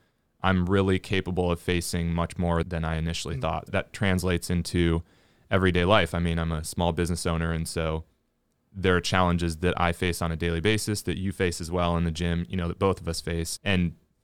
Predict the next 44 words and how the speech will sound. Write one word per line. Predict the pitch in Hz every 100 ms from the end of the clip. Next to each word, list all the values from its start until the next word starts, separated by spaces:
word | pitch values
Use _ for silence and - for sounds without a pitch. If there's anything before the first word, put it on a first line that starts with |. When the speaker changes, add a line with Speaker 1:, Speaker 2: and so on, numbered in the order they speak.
| -
Speaker 1:
you | 107
can | 107 95
take | - 117 113
the | -
same | - 104 92 87
mindset | 85 90 87 85 85 -
to | - 98 87 85 85 95
those | 95 87 80 80 -
challenges | - 82 82 80
outside | 71 80 - 76 73
of |
the | 76
gym. | - 50 - 104 _ _ -
You | 131
know? | 101
Speaker 2:
Definitely, | 120 110
most | 113 113 -
definitely. | 131 117 - - 147 - - _
Speaker 1:
Yeah. | 76 52
So, | - - 101 92 87 92
um, | 90 85 82 82 85 _ _ _ _ _ _ _ _ - -
then, | 107 110
uh, | 107 98
the | 95
training | - 117 110
is | 98
also | 98 95 101
individualized. | 92 82 85 87 87 85 85
So | - 90 85 85
we | 85 98
experience | 90 - 92 87 85
that | - 87
a | 85
lot | 85 87
with | 90
people | - 87
that | 87
come | - 87
into | 85
Project | - 87 82 85
thirteen. | 90 - 87 82
Every | - 92 95
single | - 92 85
person | - 120 - 117